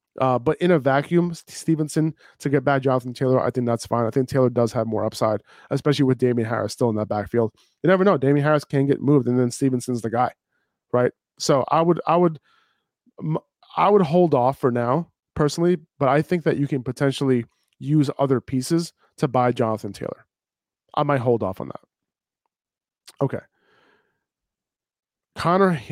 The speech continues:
uh, Connor Heim is asking, Should I trade Josh Jacobs and Courtland Sutton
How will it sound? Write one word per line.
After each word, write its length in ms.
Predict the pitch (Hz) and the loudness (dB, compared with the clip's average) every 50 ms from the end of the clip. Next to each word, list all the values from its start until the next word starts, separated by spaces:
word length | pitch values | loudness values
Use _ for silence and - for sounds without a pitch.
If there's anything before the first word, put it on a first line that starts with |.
| - _ - | -16 _ -4
uh, 240 | 143 139 135 127 127 | -2 0 0 0 -2
Connor 300 | - - 180 190 185 170 | -2 0 2 2 2 2
Heim 220 | 156 160 160 160 151 | 2 2 2 2 2
is 100 | 135 143 | 2 2
asking, 380 | 135 135 131 - - 131 127 | 2 0 0 -2 -4 -6 -4
Should 160 | - - 143 | -2 0 0
I 100 | 147 160 | 0 0
trade 280 | 156 - 165 151 143 139 | 0 0 0 0 0 0
Josh 300 | 123 131 123 135 170 170 | -2 -2 -2 0 -2 -2
Jacobs 380 | - - 143 135 - 135 123 127 | -2 -2 -2 -2 -2 -4 -6 -6
and 160 | 117 120 - | -8 -10 -4
Courtland 340 | - 135 135 131 139 143 - | 0 0 0 2 0 -2 -2
Sutton 400 | - 143 120 117 117 117 120 | -2 -2 0 0 -2 -6 -8